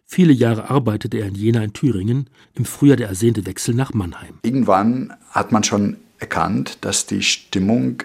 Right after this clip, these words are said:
Speaker 2: in Thüringen leider gegenüber ausländischen Kollegen nicht die beste ist.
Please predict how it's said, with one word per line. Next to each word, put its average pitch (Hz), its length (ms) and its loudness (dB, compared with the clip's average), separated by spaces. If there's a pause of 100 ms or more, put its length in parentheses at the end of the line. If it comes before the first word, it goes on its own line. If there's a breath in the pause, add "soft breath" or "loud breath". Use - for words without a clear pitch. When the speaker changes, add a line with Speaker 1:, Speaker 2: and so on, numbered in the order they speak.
Speaker 2:
in 92 180 -4
Thüringen 113 720 0
leider 104 640 -2
gegenüber 98 480 -2
ausländischen 104 580 -2
Kollegen 107 720 -4
nicht 113 400 -2
die 107 60 -2
beste - 340 -6
ist. - 460 -6